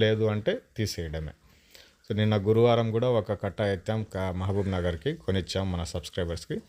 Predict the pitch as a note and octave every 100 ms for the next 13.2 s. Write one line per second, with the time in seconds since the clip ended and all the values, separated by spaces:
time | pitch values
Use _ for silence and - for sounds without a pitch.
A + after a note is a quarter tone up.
0 | - - _ - G2+ A2 A2+ B2 A#2 C#3+
1 | D#3+ - G2+ - C3 B2 A#2 G#2+ A#2 A2
2 | A2+ G#2 C#3+ - D3 B2 G#2+ A2 A2 F#2+
3 | F#2 G#2+ G#2+ G2+ F#2+ G2+ G2+ - G2 -
4 | G2+ G#2+ A2+ G#3+ - _ _ _ _ _
5 | _ _ _ - G#2+ G#2+ A2 - G2+ A2
6 | - A2 A#2 B2+ A2 A#2 D3 - A2+ G2
7 | F2+ F2 E2 E2 E2+ G#2+ G#2+ G#2+ G#2 A2
8 | G2+ F2 F2 D#2+ D#2 - G#2 G#2+ G#2+ B2+
9 | B2+ A2+ A#2 B2 A#2+ A#2+ C#3+ A#2+ A#2 G#2
10 | G2 G#2 G2 F#2+ F#2+ F2+ F2 C#3 A3+ -
11 | _ _ _ _ - F#3+ - C3+ - A2
12 | G#2 - A#2 - C#3+ C3 A2+ G#2 G2 F#2+
13 | F3